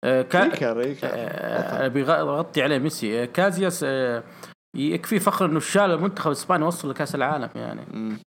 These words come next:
Speaker 2: صحيح.
Speaker 1: آه، لا.
Speaker 2: ألفين وعشرة هو اللي شالهم والله.
Speaker 1: قدم التاريخ مع ريال مدريد، يعني. سبحان
Speaker 2: مم.
Speaker 1: الله يا أخي. لا، لا، لا.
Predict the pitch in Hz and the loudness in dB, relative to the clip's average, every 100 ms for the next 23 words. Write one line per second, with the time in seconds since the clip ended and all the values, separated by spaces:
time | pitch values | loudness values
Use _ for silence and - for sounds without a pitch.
0 | _ - 107 120 131 131 135 135 131 269 | _ -8 -6 -2 0 2 2 2 2 2
1 | 240 214 - 139 156 127 110 117 90 57 | 4 4 4 2 4 2 2 0 -2 -4
2 | 60 - 151 147 160 151 - 160 147 175 | -6 -2 0 2 2 2 2 2 4 2
3 | - 127 123 143 139 127 139 151 113 85 | 2 0 2 2 2 0 -2 -2 -2 -4
4 | 71 67 - - - _ _ _ _ _ | -6 -8 -14 -20 -20 _ _ _ _ _
5 | _ - - - 170 131 117 113 95 90 | _ -18 -2 2 4 4 2 2 2 2
6 | 95 - - 87 - 117 120 123 127 | -2 -4 -10 -14 -6 -4 -2 -2 -4